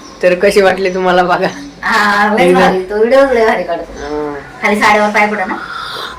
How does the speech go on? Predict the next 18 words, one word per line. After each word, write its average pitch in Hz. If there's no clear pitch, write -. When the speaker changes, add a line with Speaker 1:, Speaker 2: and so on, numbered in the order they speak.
Speaker 1:
तर 175
खाली 165
बघा, 180
या 180
साड्या 170
आहेत, 170
<coughs> -
लादी 175
बिदी 175
काय 175
Speaker 2:
अजून 220
Speaker 1:
नीट 185
Speaker 2:
खूप 233
Speaker 1:
पुसता 185
नाही -
Speaker 2:
ब्लाऊज 180
Speaker 1:
आले. 156
Speaker 2:
आहेत. -